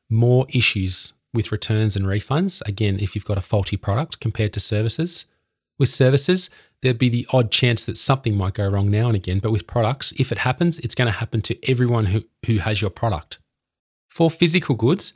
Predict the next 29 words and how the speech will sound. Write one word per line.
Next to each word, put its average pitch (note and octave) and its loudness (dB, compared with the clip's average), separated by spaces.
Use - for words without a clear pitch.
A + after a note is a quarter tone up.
storage C3 2
and A#2+ 0
distribution A2+ -2
can G#2+ -2
be A#2+ 0
a A#2+ 0
challenge. C#3+ 2
And C3 2
last B2+ 2
but C#3 0
not A#2+ -2
least, A2+ -2
products D3+ 2
possibly D3+ 2
involve A2 2
higher A2+ 0
levels A2+ 2
of G2+ -10
technical - -2
complexity G2+ -2
to - -8
build G#2+ 0
and G2 -2
run. E2 -2
So - -2
there G#3 4
you A#3 2
have A3+ 2
it. - 4